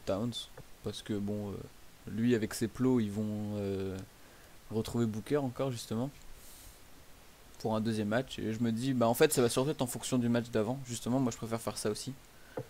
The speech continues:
Quand il y a, quand je vois qu'il y a deux matchs rapprochés, je regarde toujours le premier. Euh, si j'ai un doute pour la deuxième rencontre. Euh, ouais, et puis je me dis, bah oui, de toute façon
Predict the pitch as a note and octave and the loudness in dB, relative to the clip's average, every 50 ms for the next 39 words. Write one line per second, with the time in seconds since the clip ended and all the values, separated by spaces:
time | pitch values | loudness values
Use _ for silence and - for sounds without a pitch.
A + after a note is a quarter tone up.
0 | - - - - A#2+ A#2+ A#2 A#2 A#2 A#2 A#2 A2 - B2+ A#2+ A#2 C3 C3+ C3 B2+ | -8 -4 2 4 6 6 8 6 6 6 4 4 2 2 4 6 4 4 6 6
1 | A#2+ A2 G2+ C3 C3 C#3 C3+ C3 - - A#2+ A2 - - A#2+ A#2 A2 B2 C#3 C#3+ | 4 4 6 4 6 6 4 2 2 0 0 0 0 -2 -4 -4 -2 -2 -2 -2
2 | B2+ A#2 B2 G#2+ G#2+ G#2+ - - B2+ A#2+ B2+ B2+ B2 A2+ G#2+ - - A#2+ A2+ A#2 | 0 0 0 0 0 -2 -2 -6 -2 2 4 4 4 4 2 0 0 2 2 2
3 | B2 C#3+ - - - - - - - - - - - - - - - - - - | 0 -2 -8 -16 -20 -20 -20 -20 -20 -20 -20 -20 -20 -20 -20 -20 -20 -20 -12 -6
4 | - A2 G#2 G#2 G#2+ G#2+ - - A2+ G#2+ A2+ A2 G#2+ G#2 A#2 A#2 - - - G2+ | -2 0 0 0 0 0 -2 -4 0 0 2 2 2 0 -2 -6 -6 -6 -4 0
5 | G2 G2 G2 G2+ F#2+ G2+ G2+ G#2 G2+ G2 G2 - - A#2+ B2+ - - - - - | 0 0 0 0 -2 -2 -2 -2 -2 -2 -4 -4 -6 -8 -8 -8 -12 -20 -20 -20
6 | - - - - - - - - - - - - - - - - - - - - | -20 -20 -20 -20 -20 -20 -20 -20 -20 -20 -20 -20 -20 -20 -20 -20 -20 -20 -20 -20
7 | - - - - - - - - - - - - - A2+ A2+ A2 G#2+ G#2+ G#2+ G#2 | -20 -20 -20 -20 -20 -20 -20 -20 -20 -20 -18 -8 -2 0 0 0 0 0 -2 -2
8 | G#2 G2+ G2+ G2+ G#2 G2+ G2+ G#2+ A2 A2 - - A2+ A2 G#2+ G2+ G2+ A2+ G#2 G#2 | -2 -2 0 0 2 2 2 2 0 -4 -6 -4 -2 -2 -2 -2 -2 -4 -2 0
9 | G#2 G2 F#2+ G2+ G#2 A2+ - A2 G#2+ - A#2+ | 0 0 0 -2 -6 -6 -8 -10 -6 -4 -4